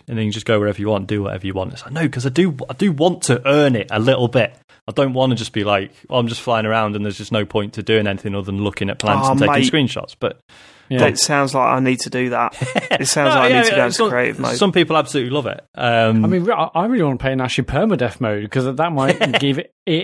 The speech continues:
Speaker 3: even
Speaker 2: But
Speaker 3: more sort of,
Speaker 2: no
Speaker 3: like, stress.
Speaker 2: way.
Speaker 3: Like, you know, I need to get
Speaker 2: <laughs>
Speaker 3: this.
Speaker 2: Yeah, but the, f-, the
Speaker 3: Yeah.
Speaker 2: first time,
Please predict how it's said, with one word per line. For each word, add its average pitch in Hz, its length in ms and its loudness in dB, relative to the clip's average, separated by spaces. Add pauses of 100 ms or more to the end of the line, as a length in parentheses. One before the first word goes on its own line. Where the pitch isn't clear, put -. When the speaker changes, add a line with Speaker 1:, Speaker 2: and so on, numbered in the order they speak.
Speaker 3:
even 139 200 0
Speaker 2:
But 139 160 4
Speaker 3:
more 160 180 4
sort 151 200 4
of, 139 80 4
Speaker 2:
no 127 40 4
Speaker 3:
like, 123 360 -2
stress. 127 420 0
Speaker 2:
way. 120 80 2
Speaker 3:
Like, 117 240 0
you 135 100 2
know, 117 280 0
I - 60 2
need 127 160 2
to 156 60 6
get 135 160 2
Speaker 2:
<laughs> - 20 0
Speaker 3:
this. 165 220 -2
Speaker 2:
Yeah, 165 100 4
but 175 180 0
the, 196 60 -6
f-, - 200 -10
the 190 180 2
Speaker 3:
Yeah. 135 100 -6
Speaker 2:
first 202 360 0
time, 139 420 0